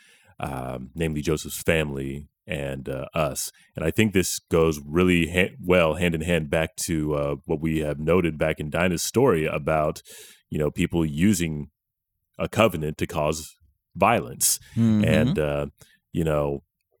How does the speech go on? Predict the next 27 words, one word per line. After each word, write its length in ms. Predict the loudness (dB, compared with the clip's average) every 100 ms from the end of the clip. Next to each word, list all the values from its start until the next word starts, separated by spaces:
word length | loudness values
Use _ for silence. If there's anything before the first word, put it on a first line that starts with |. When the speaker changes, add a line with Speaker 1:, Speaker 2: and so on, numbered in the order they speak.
| _ _ _ _ _ -4
Speaker 1:
th-, 140 | -2
this 180 | 0 0
is 100 | 2
something 220 | 2 2
we 120 | 4
have 140 | 4 2
to 80 | 0
name. 300 | 0 0 -2
You've 140 | 0
also 260 | 0 2 0
named 440 | 2 2 2 0
how, 400 | 2 4 4 4
uh, 120 | 2
much 400 | 2 2 2 -2
we 360 | 0 2 4 2
as, 340 | 2 0 0
uh, 100 | -2 -2
you 120 | -2
know, 80 | -2
the 60 |
straight 260 | -2 -2 0
members 220 | 0 -2
of 80 | -2
the 80 | -4
church 380 | -4 -4 -2 -2
will 140 | 0
misrepresent 960 | 2 0 2 0 0 0 2 2 -2